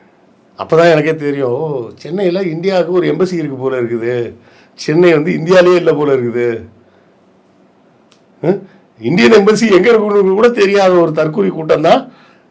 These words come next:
வந்து திமுகவை குறை சொல்லிக்கிட்டு, இவங்களுக்கு முதல்ல அதான் சொல்றேன், இவங்களுக்கு திமுகன்னு இல்லைம்மா, அதிமுக கூட எடுத்துக்கங்க, பக்காவா வேலை செய்வாங்க. ஆனா யாரையும் வேலை செய்ய மு-,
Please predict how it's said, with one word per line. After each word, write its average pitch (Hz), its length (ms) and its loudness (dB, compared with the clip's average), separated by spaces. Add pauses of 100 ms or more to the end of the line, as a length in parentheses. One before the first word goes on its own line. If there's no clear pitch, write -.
(160)
வந்து 170 220 2
திமுகவை 175 440 2
குறை 143 200 -2
சொல்லிக்கிட்டு, 147 520 -2 (560)
இவங்களுக்கு 202 360 6 (120)
முதல்ல 185 260 4
அதான் 170 200 2
சொல்றேன், 131 520 -2
இவங்களுக்கு 120 640 -4
திமுகன்னு 165 440 2
இல்லைம்மா, 120 240 -4 (100)
அதிமுக 139 340 -2
கூட 131 220 -2
எடுத்துக்கங்க, 101 360 -10 (800)
பக்காவா 143 360 2
வேலை 131 200 2
செய்வாங்க. 95 440 -12 (400)
ஆனா 123 160 0
யாரையும் 143 540 0
வேலை 147 260 -4
செய்ய 143 280 -8
மு-, 120 220 -12